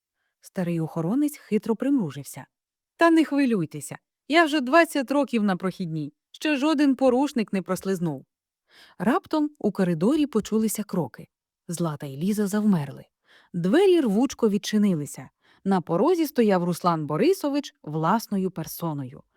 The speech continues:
Його обличчя було червоним від гніву. «Ану швидко до мого кабінету, обидві!» просичав він. «І всі папери з собою беріть. Я вже знаю про ваші розслідування». У кабінеті директора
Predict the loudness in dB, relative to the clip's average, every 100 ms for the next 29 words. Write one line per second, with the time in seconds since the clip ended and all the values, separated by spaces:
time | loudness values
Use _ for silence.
0 | _ -20 -2 4 6 6 2 -2 2 4
1 | 2 -2 -6 -4 -2 0 -2 -4 -6 -2
2 | 2 2 2 0 -4 -4 -4 -4 -10 -18
3 | _ _ _ _ _ 2 4 6 4 2
4 | -2 2 2 4 2 4 2 2 2 2
5 | 2 2 -2 -6 -12 _ 2 4 2 0
6 | -4 -10 -14 _ _ -12 -10 -10 -10 -10
7 | -8 -8 -10 -14 _ _ -4 -4 0 0
8 | 2 4 4 4 0 -2 0 0 2 0
9 | 0 -10 _ _ -2 0 2 2 6 6
10 | 6 4 4 4 2 -4 -4 0 0 0
11 | -4 -4 -4 -6 -6 -8 -10 -16 _ _
12 | _ _ _ _ _ -10 -4 -2 0 0
13 | -2 -6 -8 -2 -2 -2 -4 -4